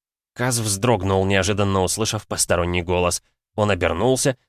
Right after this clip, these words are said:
и увидел пожилого человека в очках. "Я библиотекарь", пояснил мужчина, видя недоумение на лице парня. "Позвольте представиться. Мое имя Хэмл". "Каз", представился парень в ответ,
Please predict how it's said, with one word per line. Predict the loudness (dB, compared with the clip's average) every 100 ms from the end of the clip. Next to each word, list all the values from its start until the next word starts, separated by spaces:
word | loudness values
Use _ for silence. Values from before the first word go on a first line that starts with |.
| _
и | -4
увидел | -2 2 4 4
пожилого | 2 2 2 2 0
человека | 0 2 0 0
в |
очках. | -2 -2 -2 -4 -6 _ _ _ _ _ _
"Я | -12 -4 0 0
библиотекарь", | 0 -4 -2 -2 -2 0 0 0 -4 -6 _ _ _ _
пояснил | -2 -2 0 2
мужчина, | 2 0 -2 -2 -2
видя | -2 -2 -2
недоумение | -2 0 0 2 0 0 -2
на |
лице | -2 -2 -4
парня. | 0 2 2 -2 -8 _ _ _ -8
"Позвольте | -4 0 0 0 -6
представиться. | -4 -6 -6 -2 -2 -2 -4 -6 -6 _ _ _
Мое | -2 2 2
имя | 2 0 0
Хэмл". | -2 -2 -2 -2 -4 -8 _ _ _ _ _ _ _
"Каз", | -4 2 2 0 -8 _ _ -4
представился | -2 -2 0 2 2 0
парень | -2 0 0 0
в |
ответ, | -2 -2 -2 -4